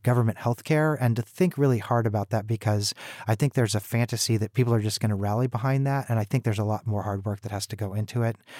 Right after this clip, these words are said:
Um, the second is about guns. I'm certainly somebody who's for common sense gun reform, as are many people. But there are long histories in the South of,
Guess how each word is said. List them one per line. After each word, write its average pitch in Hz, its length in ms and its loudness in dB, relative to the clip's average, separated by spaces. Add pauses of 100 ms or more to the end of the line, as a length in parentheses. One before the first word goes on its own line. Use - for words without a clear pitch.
(180)
Um, 120 140 4
the 131 80 4
second 180 440 0
is 120 300 2 (380)
about 139 260 4
guns. 107 540 0 (400)
I'm 131 180 2
certainly 127 340 0
somebody 123 360 2
who's 110 180 0
for 113 260 0
common 110 300 0
sense - 260 -2
gun 113 200 2
reform, 131 500 2
as 113 140 0
are 101 100 0
many 104 260 0
people. 131 560 -2 (440)
But 143 120 2
there 170 160 6
are 151 60 8
long 135 380 4
histories 151 480 0
in 151 80 2
the 139 80 0
South 151 580 0
of, 113 160 0